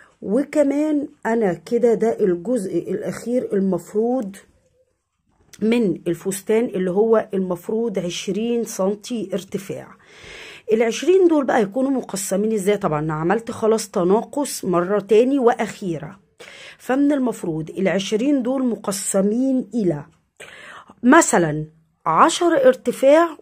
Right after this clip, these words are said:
وعشرة فتحة جيرو، آه، فتحة الباط، فتحة الكم، أو لو عايزة فتحة الجيرو أكبر،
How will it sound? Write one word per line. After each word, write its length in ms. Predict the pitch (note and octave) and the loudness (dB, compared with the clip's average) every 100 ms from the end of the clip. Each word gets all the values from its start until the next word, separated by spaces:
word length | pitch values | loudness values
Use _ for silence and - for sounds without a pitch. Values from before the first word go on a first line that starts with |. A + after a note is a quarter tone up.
| _ | _
وعشرة 640 | G#3 G3+ G3 A#3 E4+ F4 D#4+ | -2 4 6 6 4 2 2
فتحة 400 | - C#4+ - C#4+ | 2 0 0 -6
جيرو، 480 | F#3+ G3 F#3 E3 - | -4 -2 0 0 -2
آه، 120 | F3+ | -2
فتحة 400 | B3+ C4+ - D#4+ - | 0 -2 -2 -4 0
الباط، 880 | A3 G#3 G3+ G3+ F#3+ - - - - _ _ _ | 0 2 2 2 2 -2 -4 -20 -20 _ _ _
فتحة 320 | - A3+ B3 B3 | -4 -4 -4 -4
الكم، 340 | G3 - D#3 - _ _ _ _ _ - - - - - | -4 -4 -10 -12 _ _ _ _ _ -20 -20 -20 -4 6
أو 320 | D4+ A#3 D3+ - _ _ _ - | 8 6 0 -8 _ _ _ -6
لو 240 | G3 F#3 G3 | 0 2 2
عايزة 540 | G3+ C#4+ A#3+ E3+ D3+ | 4 2 0 -4 -8
فتحة 520 | - - B3+ C4 F3+ D#3 - | -8 -2 -2 -2 -10 -10 -8
الجيرو 680 | G3 F#3 F#3 A3+ F3+ D#3+ D#3+ _ A#3+ | -6 -6 -4 -2 -2 -2 -8 _ 0
أكبر، 420 | B3 G#3 C#4+ | 0 4 6